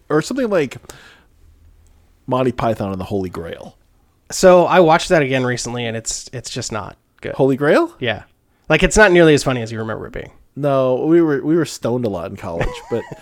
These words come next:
Speaker 2: <laughs>
Speaker 1: but I think it's still pretty funny. If, again, it's,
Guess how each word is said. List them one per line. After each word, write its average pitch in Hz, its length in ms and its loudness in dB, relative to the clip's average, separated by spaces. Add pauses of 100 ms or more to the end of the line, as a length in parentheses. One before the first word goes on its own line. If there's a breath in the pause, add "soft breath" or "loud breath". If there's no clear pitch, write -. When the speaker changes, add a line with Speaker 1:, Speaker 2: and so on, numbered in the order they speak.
Speaker 2:
<laughs> - 260 -16
Speaker 1:
but 151 340 0
I 180 140 0
think 392 240 2
it's - 100 -2
still - 180 -4
pretty 123 280 -4
funny. 98 340 -4
If, 185 220 2 (140)
again, 131 480 -2
it's, - 400 -12